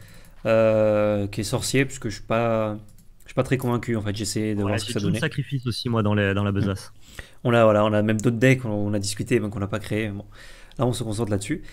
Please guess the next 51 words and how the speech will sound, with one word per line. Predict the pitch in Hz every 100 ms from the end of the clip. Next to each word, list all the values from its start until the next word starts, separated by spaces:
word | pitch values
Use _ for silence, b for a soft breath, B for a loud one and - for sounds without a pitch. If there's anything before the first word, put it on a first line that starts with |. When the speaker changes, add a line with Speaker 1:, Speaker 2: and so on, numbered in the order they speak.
| B B -
Speaker 1:
Euh, | 117 117 113 110 110 110 107 110
Mur | 170 196
Forgeron, | 175 131 127 123
bah, | 110 110
assez | 131 135
simple, | - 131 147
hein, | 117
on | 113 110
joue, | 98 123 -
euh, | 107 104
plein | 101 139
de | 120
trucs, | - - 139 - -
même | 117 143
s'il | 156
n'y | 151
a | 127
aucun | 147 151
mur | 127 120
dans |
le | 107
deck, | 110 117
finalement. | 110 101 110 B B B B -
Mais, | 104
euh, | 104 101 98 101 107 - -
quand | 113
on | 104
dit | 107
mur, | 120 -
c'est | 101
des | 101
créatures | 107 104 123 -
qui | 113
ont, | 104 101
euh, | 101 104 123 -
aucune, | - - 117 107
euh, | 104 101
force | 101 127 - -
et | 113
beaucoup | 107 110
d'endurance. | 104 101 110 151 - B B B B B
Donc | 117 -
on | 110
a |
des | 104
zéro | 98 104 98
trois, | - 117 110
zéro | 101 101 98
trois, | - 107
zéro | 98 98
quatre, | 95 123 135 -